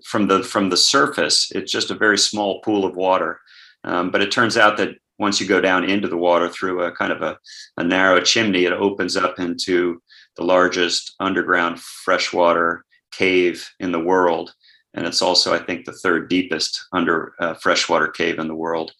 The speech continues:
Um, and in the previous twenty years, it had become a kind of a mecca for deep cave diving experts to go explore. And that's why Dave Shaw eventually ended up,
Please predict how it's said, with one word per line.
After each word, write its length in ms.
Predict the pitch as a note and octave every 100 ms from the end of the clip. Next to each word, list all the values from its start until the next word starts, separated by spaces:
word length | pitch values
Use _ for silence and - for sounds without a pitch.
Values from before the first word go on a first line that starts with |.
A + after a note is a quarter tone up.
| - - -
Um, 420 | E2+ F#2 F2+ F2 -
and 100 | G#2+
in 60 | G#2
the 80 | G2+
previous 400 | - C3 G#2+ -
twenty 300 | - A2 G2
years, 420 | F#2+ G2 F#2 E2+
it 80 | E2
had 80 | -
become 540 | F2 - F2+ E2 D#2+ _ - _ -
a 80 | -
kind 300 | - F2 F2
of 100 | E2+
a 100 | E2+
mecca 400 | F2+ F2+ F2+ E2
for 420 | - F2 D#2+ D#2 -
deep 260 | F#2 E2+ - _ _ -
cave 320 | - F2 F2
diving 460 | E2 E2 D#2+ D#2+ E2+
experts 560 | F2 - D2+ D2+ -
to 80 | -
go 220 | E2 E2
explore. 720 | D#2 - - F2+ E2+ D#2+ D#2+ - _ _ -
And 140 | E2
that's 520 | E2+ E2 - - - - - _ -
why 220 | F#2+ E2
Dave 280 | D2+ E2+ D#2+
Shaw 440 | - E2+ E2 D#2
eventually 400 | D#2 D#2+ D#2 D2+
ended 280 | C#2 D#2 D#2
up, 180 | D2